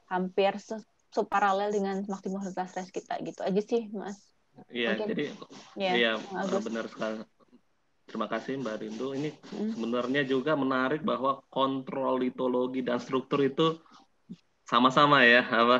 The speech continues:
Speaker 1: Iya,
Speaker 2: memiliki
Speaker 1: betul.
Speaker 2: fungsi masing-masing. Eh, itu beberapa lapangan di Sumatera kayak Ru-, Muara Labuh ya, Mas ya. Ada kontrol,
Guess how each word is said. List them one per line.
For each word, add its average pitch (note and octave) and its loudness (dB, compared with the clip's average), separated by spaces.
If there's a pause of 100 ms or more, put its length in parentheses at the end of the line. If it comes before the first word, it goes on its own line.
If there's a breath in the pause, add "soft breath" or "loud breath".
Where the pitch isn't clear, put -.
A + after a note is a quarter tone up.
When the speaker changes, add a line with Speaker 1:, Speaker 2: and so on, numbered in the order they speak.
Speaker 1:
Iya, A3 8
Speaker 2:
memiliki G#3+ 8
Speaker 1:
betul. F#3+ 8
Speaker 2:
fungsi C3+ 4
masing-masing. C3 4
Eh, A2 2
itu A#2+ 2
beberapa A#2+ 6
lapangan B2 6
di C3 2
Sumatera C3+ 2
kayak B2+ 6
Ru-, C3 0
Muara C3 4
Labuh D3 6
ya, D3 8
Mas D3 2
ya. D#3+ 0 (400 loud breath)
Ada A2+ 2
kontrol, B2 4